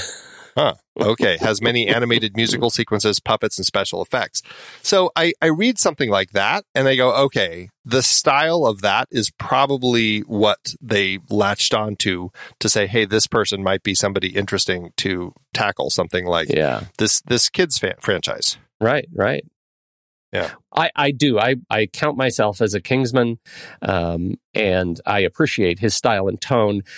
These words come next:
Speaker 2: This sort of magical universe where nobody cares about fuzzy talking bears, uh, especially right before they taxidermy them, is,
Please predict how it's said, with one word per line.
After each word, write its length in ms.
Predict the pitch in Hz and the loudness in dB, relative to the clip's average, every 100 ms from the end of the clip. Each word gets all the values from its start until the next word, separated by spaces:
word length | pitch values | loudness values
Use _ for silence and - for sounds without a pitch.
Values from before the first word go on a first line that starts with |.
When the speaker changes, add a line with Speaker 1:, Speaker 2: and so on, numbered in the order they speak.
| - - | -16 -4
Speaker 2:
This 340 | 117 131 - - - - | 0 0 -2 -10 -14 -4
sort 220 | - 127 | 0 0
of 80 | 95 | 0
magical 840 | 104 110 113 113 - 104 95 - - | 0 2 0 -2 0 0 0 -4 -2
universe 680 | 117 120 120 110 101 101 | 2 4 4 2 0 0
where 360 | - 101 95 90 | 0 2 4 2
nobody 400 | 104 117 117 98 | 2 2 2 -2
cares 440 | - 123 110 101 | -2 0 2 0
about 320 | 107 90 92 - | 0 0 -2 0
fuzzy 460 | 117 104 104 101 - | 0 2 0 -2 0
talking 380 | 120 101 95 98 | 0 0 -2 0
bears, 500 | 123 113 107 98 - - - - - | 2 2 2 -2 -10 -18 -20 -16 -4
uh, 400 | 101 95 85 85 - | 0 0 0 0 -2
especially 540 | 95 - 123 - 98 95 | -4 0 0 0 0 2
right 220 | 92 87 | 0 0
before 340 | 95 - 90 | -4 0 0
they 160 | 82 82 | 0 -2
taxidermy 680 | - 120 - 117 104 101 95 | -2 -6 -2 0 2 2 2
them, 240 | 92 90 - - - | 0 -2 -8 -20 -6
is, 420 | - 95 87 95 | 0 0 0 -4